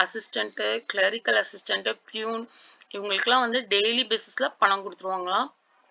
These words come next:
மத்தவங்களுக்குலாம் வந்து monthly ரேட்ல வந்து பணம் கொடுத்துருவாங்க, அப்படி, அதாவது சேலரி கொடுத்துருவோம் அப்படின்னு சொல்லியிருக்காங்க. So, இவங்களுக்கு வந்து ஃபர்ஸ்ட்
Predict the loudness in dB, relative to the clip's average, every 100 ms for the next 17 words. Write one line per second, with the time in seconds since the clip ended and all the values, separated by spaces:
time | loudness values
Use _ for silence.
0 | _ -18 -16 -16 -4 -4 -2 -2 0 0
1 | 2 2 2 -2 -2 -2 -4 -14 -20 -20
2 | _ -2 0 0 2 2 4 2 -4 -6
3 | -6 -4 -4 -6 -4 -2 -2 -6 -12 -8
4 | -6 -4 -6 -10 -16 -10 -4 -2 0 6
5 | 6 4 -2 -10 -10 -6 -6 -6 -8 -8
6 | -8 -8 -8 -4 -6 -6 _ -20 -20 -18
7 | -20 -20 -20 _ _ 0 2 2 0 -2
8 | 0 2 0 0 -2 0 -2 -4 -20 -20
9 | -20 -2 2 2 2